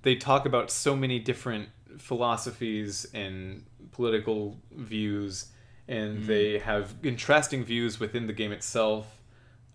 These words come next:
Speaker 1: Um, and, and it gets into a really heady meta place that I'm just a sucker for. But then at
Speaker 2: Yeah.
Speaker 1: a certain point,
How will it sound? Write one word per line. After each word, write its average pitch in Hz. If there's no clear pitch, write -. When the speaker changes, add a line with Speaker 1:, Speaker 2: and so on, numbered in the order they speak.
Speaker 1:
Um, 98
and, 123
and 127
it 117
gets 147
into 131
a 110
really 120
heady 117
meta 107
place 107
that 104
I'm 117
just 110
a 95
sucker 95
for. 85
But 113
then 147
at 139
Speaker 2:
Yeah. 127
Speaker 1:
a 123
certain 123
point, 117